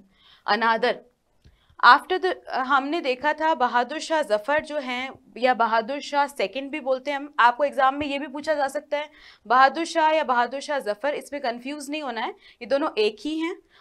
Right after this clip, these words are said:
और बहादुर शाह लास्ट एम्परर, मुगल एम्परर in इंडिया थे, यानी कि लास्ट मुगल बादशाह जो इंडिया के अंदर आए थे। ठीक है, तो अब इन्होंने, इनके साथ क्या हुआ, इनको लाल किला, इनकी डेथ के बाद में लाल किला को, अ,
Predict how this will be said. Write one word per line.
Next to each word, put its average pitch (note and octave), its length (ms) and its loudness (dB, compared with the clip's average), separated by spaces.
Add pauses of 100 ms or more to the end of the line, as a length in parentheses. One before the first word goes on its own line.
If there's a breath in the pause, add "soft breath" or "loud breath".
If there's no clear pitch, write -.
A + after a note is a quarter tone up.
(100)
और B3 100 0
बहादुर B3+ 460 2
शाह E4+ 240 2
लास्ट C4+ 520 4
एम्परर, A#3+ 360 -6
मुगल A#3+ 320 0
एम्परर A3+ 300 -4
in A#3 120 -10
इंडिया F3+ 420 -4
थे, D3+ 120 -20 (100)
यानी F#3+ 220 -8
कि E4 160 -8
लास्ट C4+ 460 6
मुगल A#3 200 -8
बादशाह A3 440 -2
जो C#4+ 100 -6
इंडिया G#3+ 280 -2
के G3+ 120 -10
अंदर F3+ 220 -10
आए C3 140 -4
थे। - 200 -20 (640 soft breath)
ठीक C4 180 -8
है, D#4 220 -4
तो - 120 -16
अब C#4 200 6
इन्होंने, D#4+ 260 -2
इनके D4+ 560 -2
साथ D#4+ 200 0
क्या D4+ 240 2
हुआ, F3+ 340 0 (420)
इनको C#4+ 380 -4
लाल B3+ 340 4
किला, D4 300 0
इनकी C#4 260 -6
डेथ A3+ 300 0
के D#4+ 100 -6
बाद F3+ 340 0
में A3+ 240 -12
लाल F#3+ 240 2
किला A3 300 -4
को, A3 200 -4
अ, G#3 640 -8